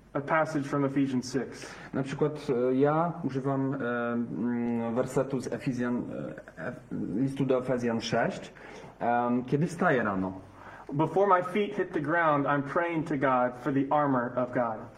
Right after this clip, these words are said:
Speaker 2: Em, zanim moje stopy nawet dotkną podłogi, no to ja już się modlę o ten taki Boży pancerz.
Speaker 1: God, today help me wear the helmet of salvation.
Speaker 2: Panie, dzisiaj proszę, daj mi założyć ten hełm zbawienia.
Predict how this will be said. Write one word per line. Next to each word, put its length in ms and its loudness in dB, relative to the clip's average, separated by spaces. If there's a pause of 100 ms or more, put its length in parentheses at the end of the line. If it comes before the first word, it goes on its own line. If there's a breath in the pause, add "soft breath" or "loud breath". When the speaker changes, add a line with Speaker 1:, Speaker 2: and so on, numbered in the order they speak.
(360 loud breath)
Speaker 2:
Em, 800 2
zanim 380 2
moje 220 4
stopy 400 0
nawet 240 2
dotkną 380 -2
podłogi, 600 0
no 120 2
to 160 -2
ja 180 2
już 200 2
się 160 -2
modlę 420 0
o 400 0 (520 loud breath)
ten 200 0
taki 280 -2
Boży 340 2
pancerz. 600 0 (340 loud breath)
Speaker 1:
God, 300 4
today 300 4
help 220 4
me 500 0
wear 260 2
the 80 2
helmet 420 2
of 160 4
salvation. 580 0 (380 loud breath)
Speaker 2:
Panie, 440 2 (120)
dzisiaj 360 0
proszę, 500 0
daj 260 2
mi 120 0
założyć 500 -2
ten 220 -2 (220)
hełm 360 2 (180)
zbawienia. 680 0